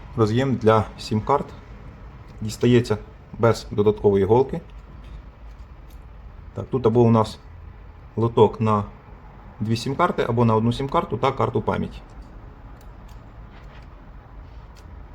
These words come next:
Телефон захищений від води та пилу за стандартом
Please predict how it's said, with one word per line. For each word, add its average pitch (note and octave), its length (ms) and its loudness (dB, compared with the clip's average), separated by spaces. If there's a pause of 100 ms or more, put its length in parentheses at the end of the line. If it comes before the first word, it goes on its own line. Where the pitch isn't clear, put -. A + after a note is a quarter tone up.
(1300)
Телефон A2 340 2
захищений G2+ 520 -2 (540)
від G#2 140 -2
води G#2 180 2
та G#2 120 -2
пилу D#3 360 0
за G#2 100 -2
стандартом A2 460 -2